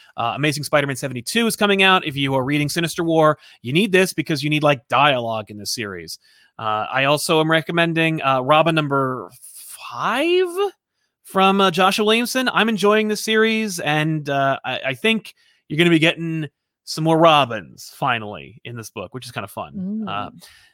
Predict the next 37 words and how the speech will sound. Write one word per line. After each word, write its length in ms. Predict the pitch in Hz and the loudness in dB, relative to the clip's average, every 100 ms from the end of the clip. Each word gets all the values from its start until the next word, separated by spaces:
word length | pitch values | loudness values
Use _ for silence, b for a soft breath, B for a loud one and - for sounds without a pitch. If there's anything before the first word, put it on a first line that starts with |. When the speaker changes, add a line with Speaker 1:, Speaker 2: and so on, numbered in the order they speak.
| b 208 | b -6
Speaker 1:
the 140 | 170 | 2
most 240 | 196 208 | 4 4
anticipated 380 | 226 196 180 180 | 2 -2 0 0
book 160 | 180 160 | 0 -2
of 40 | |
the 60 | 147 | -2
week 200 | 143 135 | -2 -2
for 120 | 147 | -4
me 220 | 143 135 | -4 -4
will 160 | 127 127 | -4 -6
be 160 | 117 117 | -8 -6
Spider-Man 400 | - 143 143 143 | -2 0 0 2
Life 200 | 143 135 | 2 2
Story 360 | - 151 156 | 0 2 2
Annual 300 | 147 156 165 | 0 0 0
number 240 | 165 156 151 | 0 0 2
one 420 | 151 175 185 196 | 4 6 4 2
from 240 | - 170 | 0 0
Chip 200 | 156 190 | 0 -4
Zdarsky 400 | 160 170 165 - | 2 4 4 2
and 80 | 165 | 0
Mark 200 | 160 160 | 2 2
Bagley 640 | 156 165 175 175 175 170 156 | 2 2 2 0 0 0 -2
and, 340 | 139 139 143 | -2 -2 -2
uh, 240 | 135 127 123 | 0 0 0
Andrew 520 | 143 175 175 180 175 | 0 0 2 2 2
Hennessy. 760 | 147 165 151 160 - 85 82 95 | 2 -2 -2 -4 -6 -10 -16 -10
Uh, 160 | 131 127 | -6 -4
Mark 220 | 143 139 | -4 -4
Bagley's 300 | 131 123 117 | -2 -4 -6
doing 160 | 117 110 | -12 -14
a 20 | |
variant, 320 | 101 90 90 | -16 -20 -20
I'm 80 | 98 | -16
sorry. 240 | - - 80 | -16 -16 -16
So 140 | 117 | -8
Andrew 240 | 160 175 | -4 -4